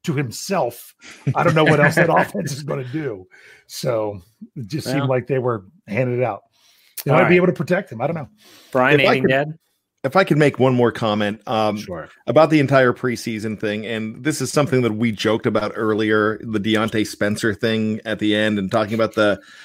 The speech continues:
Speaker 2: the fifty-second and fifty-third man on the roster and,
Speaker 3: Yeah.
Speaker 2: and who's gonna get cut.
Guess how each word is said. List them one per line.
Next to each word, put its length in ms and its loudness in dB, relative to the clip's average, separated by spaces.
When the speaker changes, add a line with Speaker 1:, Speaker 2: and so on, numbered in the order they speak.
Speaker 2:
the 340 2
fifty-second 640 2
and 160 -2
fifty-third 500 -2
man 220 -2
on 100 -2
the 80 -2
roster 580 0
and, 280 -4
Speaker 3:
Yeah. 120 -10
Speaker 2:
and 240 -8
who's 180 0
gonna 160 2
get 220 0
cut. 280 2